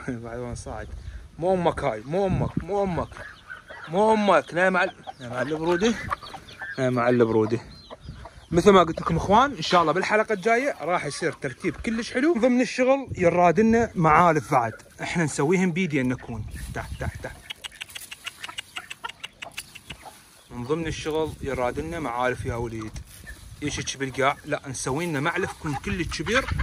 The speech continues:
وحلو. تعال، تعال، تعال، تعال، تعال، تعال. ايش حالاتهم؟ ما شاء الله، ما شاء الله. بالعافية، اكلم.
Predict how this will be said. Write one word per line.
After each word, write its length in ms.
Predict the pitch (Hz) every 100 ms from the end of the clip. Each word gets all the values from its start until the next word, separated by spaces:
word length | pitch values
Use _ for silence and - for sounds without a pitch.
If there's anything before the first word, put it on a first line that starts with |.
| - - - - 170
وحلو. 320 | - 127 104 - - - - - - - -
تعال، 240 | 165 135 -
تعال، 140 | - - -
تعال، 200 | 143 -
تعال، 220 | 151 -
تعال، 220 | 175 -
تعال. 200 | 196 - - - - - - - - - -
ايش 100 | -
حالاتهم؟ 380 | 117 110 - 110 - - - - - _
ما 80 | -
شاء 220 | - 104 101 104
الله، 200 | 131 127
ما 140 | 123 110
شاء 280 | - 95 98
الله. 220 | 107 - - - - - - - - - _ - - - - - - - _ - - - - -
بالعافية، 440 | 113 120 156 - - - -
اكلم. 300 | 196 - 117